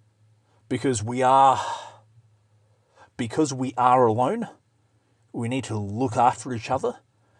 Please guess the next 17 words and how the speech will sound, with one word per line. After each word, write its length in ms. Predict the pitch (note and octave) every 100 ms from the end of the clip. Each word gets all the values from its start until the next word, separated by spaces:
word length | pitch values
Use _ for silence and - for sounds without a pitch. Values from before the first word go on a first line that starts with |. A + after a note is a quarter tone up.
| _
to 120 | -
ensure 560 | A#2+ G#2+ C3 A2 G#2+ G2+
we 160 | A#2+ G#2
survive. 540 | - F2+ E2+ D2 - - _ _ - - - _ _ _ _ _ -
Anyway, 320 | B2+ B2 B2+ - - - _ _ -
I'm 140 | A2 G#2+
sure 260 | - D3+
I'll 120 | C3
see 220 | A#2+ - D3
you 160 | C#3
all 220 | B2 B2+ A#2
on 140 | A2
Twitter 300 | G2+ D3 C3+
or 560 | B2+ B2+ A2+ A2+ A2 G#2+
on 160 | B2
the 80 | A2
blog 500 | F#2+ A2+ B2 B2+ A#2+